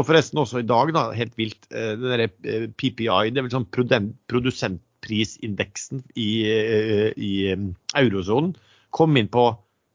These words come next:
trettiåtte prosent, var det noe sånt, inflasjon? Opp, og det var opp liksom f-, fire prosent siste måned. Eh, som jo er helt vilt. Eh, men der kjører de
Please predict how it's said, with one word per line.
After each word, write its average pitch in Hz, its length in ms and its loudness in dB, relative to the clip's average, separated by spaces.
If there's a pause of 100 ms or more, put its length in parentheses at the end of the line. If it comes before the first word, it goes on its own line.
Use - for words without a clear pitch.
(380)
trettiåtte - 960 -4
prosent, 113 320 -2
var 127 160 0
det 117 60 -2
noe 123 100 2
sånt, 196 160 -2
inflasjon? 135 400 -2 (720)
Opp, - 180 -6 (140)
og 143 160 0
det - 80 -
var 147 80 4
opp 135 160 -6
liksom 135 160 -6
f-, - 200 -20 (120)
fire 151 480 0
prosent 92 640 -6 (320)
siste - 400 -6
måned. 110 400 -2 (880)
Eh, 117 320 -2
som - 240 -4
jo 120 80 4
er 113 140 2
helt 98 240 0 (100)
vilt. 117 560 -4
Eh, 107 720 0
men 127 160 -2
der 120 160 2
kjører 143 300 2
de 107 80 0